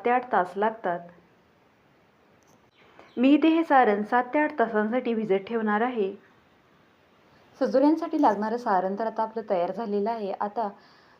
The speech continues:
सजुऱ्यांसाठी लागणारी कणिक मळायला घेऊया. त्यासाठी इथे एका मोठ्या भांड्यामध्ये ज्या वाटीने आपण एक वाटी तांदळाची पिठी घेतली होती, त्याच वाटीने इथे दीड वाट्या चाळून घेतलेला बारीक रवा घालून घेऊया.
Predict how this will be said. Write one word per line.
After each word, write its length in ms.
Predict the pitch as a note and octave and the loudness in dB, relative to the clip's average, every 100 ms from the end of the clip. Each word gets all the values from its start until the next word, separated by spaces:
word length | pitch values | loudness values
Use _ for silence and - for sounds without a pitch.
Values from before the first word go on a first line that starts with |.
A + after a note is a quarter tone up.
| - | -6
सजुऱ्यांसाठी 580 | A#3+ A#3+ B3 B3+ D4 C#4+ | 0 2 2 -2 -2 0
लागणारी 360 | A#3 F#3 G3 G3 | 0 -2 -4 -4
कणिक 360 | G#3 G3 G3+ | -4 -6 -6
मळायला 440 | A3+ A3 F3+ E3+ F3 | -6 -2 -2 -2 -4
घेऊया. 440 | G3+ G3 E3 F3 G#3 _ _ - | -6 -6 -6 -8 -14 _ _ -6
त्यासाठी 400 | A#3 A#3 C4+ C4 | -6 -2 -4 -4
इथे 440 | B3+ C4 G3+ G3 - _ _ _ _ _ _ _ - - | -8 -4 -4 -4 -14 _ _ _ _ _ _ _ -2 2
एका 140 | C4 | 6
मोठ्या 340 | D#4 C4 G3+ | 6 6 6
भांड्यामध्ये 520 | G3+ B3+ A#3 A#3+ G#3+ G#3 | 4 0 -2 0 0 0
ज्या 200 | A#3+ B3+ | 2 2
वाटीने 360 | C4 B3 A#3 | 0 -4 -8
आपण 300 | A#3+ B3 G3 G3 | -6 -4 -4 -2
एक 200 | G3 G3 | -2 -2
वाटी 360 | A3 A#3+ G#3+ F#3 - - _ _ - | -2 -4 -4 -8 -12 -20 _ _ 0
तांदळाची 400 | A3+ G3 F#3 G#3+ | 4 4 2 0
पिठी 220 | G#3 G3+ | -8 -6
घेतली 340 | F3+ A#3+ A3 G3+ | -4 -4 -2 -4
होती, 260 | A3+ A3 G#3+ | -4 -6 -2
त्याच 240 | F3 F3 | -2 0
वाटीने 340 | G#3 G#3 G#3 | -4 -4 -8
इथे 260 | A3 A3 G3 | -8 -6 -6
दीड 220 | F#3 G3 | -4 -2
वाट्या 380 | G#3+ A3 G3 F3 F3+ _ _ _ _ _ _ _ _ _ - | -2 -2 -4 -6 -8 _ _ _ _ _ _ _ _ _ 2
चाळून 280 | B3 A3 A#3 | 4 4 2
घेतलेला 380 | C#4 B3 A#3+ A#3+ | 2 4 4 6
बारीक 320 | G#3+ G3+ G#3+ | 6 4 4
रवा 200 | G3 F#3+ | 4 2
घालून 320 | B3 G#3 F3+ | 0 -4 -4
घेऊया. 380 | G3 G#3 F3 | -4 -2 -4